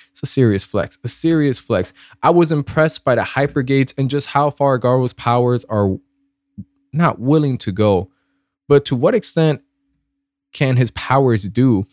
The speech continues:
And then the fact that Saitama is able to just kick it, slap it, directly punch him, all in within, what, three panels,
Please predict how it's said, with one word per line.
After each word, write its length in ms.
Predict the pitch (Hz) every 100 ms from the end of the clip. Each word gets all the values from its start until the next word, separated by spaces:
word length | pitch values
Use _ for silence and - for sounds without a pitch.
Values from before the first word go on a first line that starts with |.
| - _ -
And 120 | 156
then 80 | 156
the 80 | 143
fact 240 | 170 165
that 80 | 147
Saitama 400 | 131 - 139 127
is 80 | 123
able 180 | 131
to 80 | 123
just 300 | 101 95 -
kick 260 | - 143 160
it, 160 | 151
slap 420 | - - 135 143 156
it, 160 | 139
directly 560 | 120 104 120 135 - 123
punch 400 | - 135 135 -
him, 160 | 90 80
all 260 | 127 139
in 120 | 131 123
within, 360 | 120 117 117
what, 300 | 113 - _
three 300 | 123 135 160
panels, 580 | - - 135 110 85